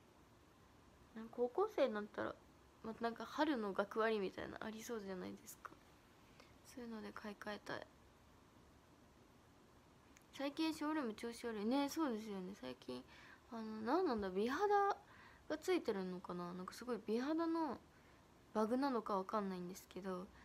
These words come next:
顔面が、顔の肌のこの、ここの、ここ以外の肌のこの部分が全部ブワー、ブツブツって赤い黒いみたいなが出て、そう、びっ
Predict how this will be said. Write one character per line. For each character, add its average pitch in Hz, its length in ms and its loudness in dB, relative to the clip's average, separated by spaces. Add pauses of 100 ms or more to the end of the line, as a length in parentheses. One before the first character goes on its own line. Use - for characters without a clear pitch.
(300)
顔 214 120 6
面 247 340 2
が、 240 320 6 (360)
顔 254 220 0
の 247 100 0
肌 254 300 2
の 185 260 -2
こ - 140 -8
の、 185 180 -2 (1040)
こ - 160 -14
こ 214 140 -2
の、 202 80 -4 (160)
こ - 120 -12
こ 226 120 2
以 220 100 2
外 190 180 -2
の 185 260 -6 (360)
肌 220 300 0
の 202 140 -4
こ - 200 -10
の 208 100 0
部 220 160 2
分 202 140 0
が 175 100 0
全 196 240 2
部 170 140 0
ブ 180 260 4
ワ 208 640 8
ー、 202 40 6
ブ 185 120 -6
ツ 185 120 -8
ブ 196 100 -2
ツ 208 200 2
っ 208 40 4
て 208 100 0
赤 196 260 6
い 190 120 6
黒 190 320 4
い 165 80 2
み 135 140 -6
た - 120 -6
い 190 60 -4
な - 100 -10 (420)
が 175 100 -2
出 185 120 2
て、 170 380 -2 (1000)
そ - 200 -12
う、 185 180 -10 (100)
び 190 80 -6
っ - 20 -8